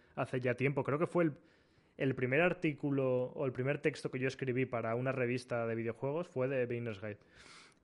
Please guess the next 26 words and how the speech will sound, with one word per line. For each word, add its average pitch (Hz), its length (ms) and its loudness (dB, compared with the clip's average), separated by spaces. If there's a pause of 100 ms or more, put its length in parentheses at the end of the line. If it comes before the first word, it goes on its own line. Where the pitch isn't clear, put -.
Y, 120 880 4
y 110 60 -2
sí, 123 320 -4
es, 113 160 -2
si - 320 0
alguien 156 240 6
no 165 80 8
lo 151 80 10
conoce, 147 320 4
otro 143 160 2
juego 139 200 6
que 123 120 2
te 120 80 4
puedes 120 180 4
encontrar 127 320 2
por 117 160 4
dos 110 180 4
duros. 143 400 6 (580)
Dura 139 300 10
unas 151 320 6
tres 139 240 2
orillas, 131 400 6
dos 127 140 0
horas 131 180 2
y 120 60 2
pico. 135 420 0